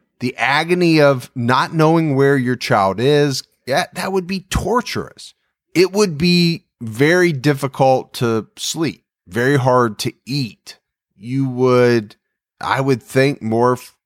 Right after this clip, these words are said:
cry nonstop until there were no more tears.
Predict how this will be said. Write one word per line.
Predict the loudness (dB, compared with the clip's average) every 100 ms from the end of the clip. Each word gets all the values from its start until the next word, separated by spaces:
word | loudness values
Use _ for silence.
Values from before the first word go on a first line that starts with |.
| _ -16
cry | -4 0 2 2 2
nonstop | 2 2 2 0 -4 -2 0 0 -4 _ -12
until | -10 -4 2 2 4
there | 2 0
were | -2
no | 0 2 2
more | 2 0
tears. | 0 -2 -4 -6 -20 -20